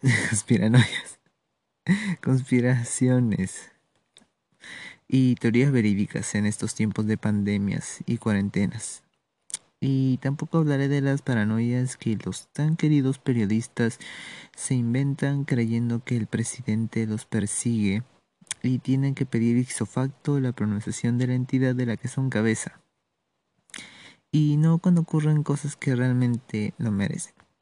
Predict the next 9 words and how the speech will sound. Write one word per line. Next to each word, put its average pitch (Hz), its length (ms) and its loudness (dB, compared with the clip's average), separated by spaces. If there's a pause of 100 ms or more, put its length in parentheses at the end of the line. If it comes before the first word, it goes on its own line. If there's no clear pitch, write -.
<coughs> - 600 2 (680)
Álvarez 117 400 0
Rodríguez. 120 340 2 (320)
<coughs> - 380 4
Ipis. - 420 0 (420)
<coughs> 123 340 2 (2500)
Sí, 175 180 4
señores. - 560 0 (260)
Hoy 170 220 6